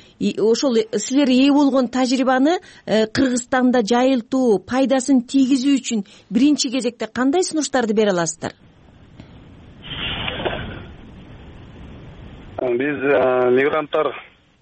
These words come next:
Speaker 2: билесиздер, илгертен, э, э, мына сыртка чыгып иштегенден бери, э, кыргыз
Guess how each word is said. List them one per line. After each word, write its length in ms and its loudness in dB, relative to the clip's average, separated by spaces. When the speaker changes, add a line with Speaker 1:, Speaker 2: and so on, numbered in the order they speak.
Speaker 2:
билесиздер, 580 0
илгертен, 500 2
э, 580 2
э, 460 2
мына 320 4
сыртка 300 -2
чыгып 260 2
иштегенден 480 2
бери, 340 2
э, 320 2
кыргыз 460 2